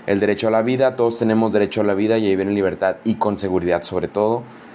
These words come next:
El derecho a ninguna esclavitud, yo creo que está de más explicarlo. Nadie tiene derecho a convertirnos en esclavos y no podemos hacer nadie, a nadie nuestro esclavo.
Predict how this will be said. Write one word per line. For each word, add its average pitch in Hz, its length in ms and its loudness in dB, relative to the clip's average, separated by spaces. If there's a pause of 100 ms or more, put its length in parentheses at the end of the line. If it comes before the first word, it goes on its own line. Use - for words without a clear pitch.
(160)
El 98 160 0
derecho 107 260 0
a - 20 2
ninguna 113 280 0
esclavitud, 107 460 0
yo 101 120 0
creo 98 160 -2
que 107 60 -8
está 98 140 -4
de 95 80 0
más 95 200 -2
explicarlo. 92 580 -2
Nadie 98 200 -2
tiene 98 220 -2
derecho 92 300 0
a - 40 -8
convertirnos 90 500 -2
en 98 100 0
esclavos 123 540 -2
y 101 80 0
no 98 180 -2
podemos 98 340 -2
hacer 95 300 -4
nadie, 92 280 -2 (120)
a 95 100 -2
nadie 110 320 -2
nuestro 101 220 -6
esclavo. 82 360 -4